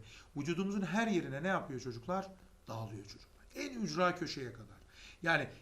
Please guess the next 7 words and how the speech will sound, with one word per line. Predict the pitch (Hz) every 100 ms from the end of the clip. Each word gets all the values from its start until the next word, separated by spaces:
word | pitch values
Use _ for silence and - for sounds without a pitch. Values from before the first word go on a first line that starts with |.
| -
kemiklerimizin | - 175 180 196 208 214 254
içine | - - 190 208
de, | 190 170
demiştik | 160 - 220 127 123
varana | 135 156 170
kadar | 131 110 107
çocuklar. | 117 107 -